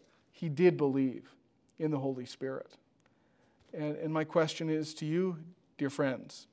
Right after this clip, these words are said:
maybe in a, a bit of a cheeky fashion, do you believe in the Holy Spirit? Is that evidenced by how you live your life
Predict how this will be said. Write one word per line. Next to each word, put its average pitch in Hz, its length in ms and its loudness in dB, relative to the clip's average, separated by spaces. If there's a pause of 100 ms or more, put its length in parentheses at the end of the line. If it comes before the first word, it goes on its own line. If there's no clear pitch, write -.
(120)
maybe 151 300 -2
in 143 100 -2
a, 147 180 -6
a 143 40 -4
bit 143 140 2
of 139 100 -2
a 135 40 -4
cheeky 147 360 -2
fashion, 147 560 -4 (720)
do 147 120 -2
you 160 280 4
believe 160 720 2 (560)
in 147 80 -4
the 143 80 -2
Holy 131 300 -4
Spirit? - 500 -12 (680)
Is 135 100 -8
that 156 200 2
evidenced 170 460 0
by 160 120 -2
how 156 160 -2
you 185 160 0
live 170 200 4
your 175 140 4
life 165 440 0